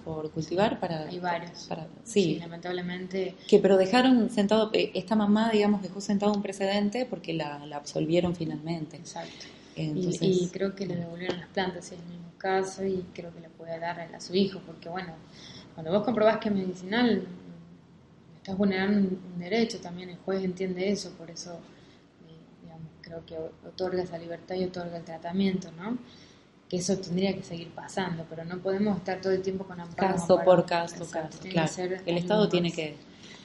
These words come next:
Speaker 1: legalizarla
Speaker 2: Exacto.
Speaker 1: ya.
Speaker 2: Sí, exactamente, legalizarla ya, cultivar ya, producir ya y, y tener varios tipos, no solamente uno, ¿no?
Speaker 1: ¿Ananda
Speaker 2: Proveer.
Speaker 1: Med qué es?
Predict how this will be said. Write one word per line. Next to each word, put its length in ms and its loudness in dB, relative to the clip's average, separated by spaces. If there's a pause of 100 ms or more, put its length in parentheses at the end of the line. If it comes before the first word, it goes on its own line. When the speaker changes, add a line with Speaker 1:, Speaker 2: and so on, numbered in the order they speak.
Speaker 1:
legalizarla 880 4
Speaker 2:
Exacto. 120 -14 (100)
Speaker 1:
ya. 160 -4 (340)
Speaker 2:
Sí, 580 -2 (340)
exactamente, 640 -6 (100)
legalizarla 540 -12
ya, 340 2
cultivar 480 -8
ya, 560 -2
producir 560 -10
ya 380 -6
y, 100 -12
y 640 -16
tener 260 0
varios 380 6
tipos, 380 -6
no 120 -10
solamente 520 -12
uno, 240 0 (480)
¿no? 80 -20 (400)
Speaker 1:
¿Ananda 420 10
Speaker 2:
Proveer. 280 6
Speaker 1:
Med 100 -4
qué 280 4
es? 260 -10